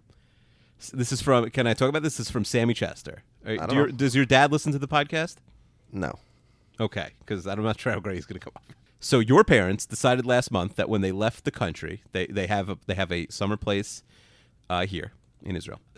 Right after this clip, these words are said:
Speaker 1: that they told y-, hi-, your brother and your other brother, you have two brothers. I didn't know that one of, that they're both here. One of your brothers is
Speaker 2: Yeah.
Speaker 1: here for a postdoc, that they can't use their winter home.
Speaker 2: Correct.
Speaker 1: And they put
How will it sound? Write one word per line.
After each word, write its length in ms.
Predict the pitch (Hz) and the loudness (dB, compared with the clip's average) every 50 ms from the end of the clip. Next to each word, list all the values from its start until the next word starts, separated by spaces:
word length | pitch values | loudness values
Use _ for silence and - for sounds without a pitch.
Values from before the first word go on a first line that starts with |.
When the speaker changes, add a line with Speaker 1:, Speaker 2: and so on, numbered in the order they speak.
| - _ _ | -20 _ _
Speaker 1:
that 300 | 107 104 104 98 87 - | -2 0 0 0 -2 -2
they 400 | 113 101 92 90 87 87 90 85 - _ - | -2 -2 0 -2 -2 -4 -6 -8 -10 _ -2
told 280 | - 135 123 120 107 | 0 2 2 2 0
y-, 100 | 98 101 - - 110 | -4 -8 -8 -2 0
hi-, 120 | 123 135 - _ - | 0 0 0 _ -4
your 260 | 123 113 120 127 147 | 0 4 4 4 6
brother 440 | 139 156 160 180 185 214 214 214 - - | 8 8 8 10 8 6 4 4 0 2
and 160 | 127 120 120 | 4 6 6
your 100 | 117 - | 6 6
other 160 | 135 139 123 92 | 6 6 6 4
brother, 220 | 85 82 82 90 | 2 -2 -2 0
you 80 | 104 113 | 0 0
have 100 | 110 - | 2 2
two 120 | 165 165 | 0 2
brothers. 420 | 120 104 87 82 85 95 - - | 4 2 2 2 0 -4 -4 -4
I 80 | - 92 | -4 -2
didn't 160 | 101 113 113 | 2 4 4
know 180 | 110 107 104 98 | 6 6 6 4
that 80 | 101 | 2
one 160 | 90 95 95 95 | 2 0 0 0
of, 140 | 90 90 - - | -2 -4 -8 -6
that 180 | 98 90 87 - - 101 | -6 -6 -6 -6 -6 -4
they're 140 | 101 92 | -4 2
both 220 | 85 123 135 127 - | 2 2 2 2 0
here. 240 | 92 80 85 107 - _ - - | -6 -10 -10 -14 -16 _ -20 -14
One 200 | - 104 107 104 | -6 -4 -2 0
of 20 | 104 | 0
your 80 | 98 | 0
brothers 180 | 104 98 92 87 | 0 -2 -2 -2
is 40 | 98 | -2
Speaker 2:
Yeah. 60 | 98 | -2
Speaker 1:
here 40 | 104 | -2
for 100 | - - | 0 -2
a 40 | 123 | -2
postdoc, 440 | - 98 85 - - - - 90 - _ - - _ _ _ _ _ _ _ _ | -2 -2 -4 -4 -6 -8 -8 -8 -10 _ -20 -20 _ _ _ _ _ _ _ _
that 120 | 117 113 - | -2 2 2
they 80 | 127 | 0
can't 420 | 117 - - - 151 160 180 - - | 0 0 0 2 4 4 4 2 2
use 540 | 160 151 139 127 117 107 104 104 - - - _ _ _ _ _ _ _ _ - | 6 6 8 8 8 8 6 4 0 -6 -12 _ _ _ _ _ _ _ _ 0
their 460 | 98 104 101 95 92 92 90 92 110 135 | 2 4 6 6 4 4 2 0 4 6
winter 260 | 170 220 190 147 98 | 6 8 8 6 2
home. 220 | 78 76 - 104 - _ _ _ _ _ _ _ _ _ _ | 2 -2 -10 -16 -18 _ _ _ _ _ _ _ _ _ _
Speaker 2:
Correct. 380 | - 127 113 78 - - - - _ _ _ _ _ _ _ _ _ - | -6 -6 -6 -6 -6 -10 -18 -20 _ _ _ _ _ _ _ _ _ 0
Speaker 1:
And 200 | 110 113 117 113 | 2 2 4 4
they 100 | 120 113 | 4 2
put 380 | - - - 82 170 - - | 4 4 4 4 4 4 2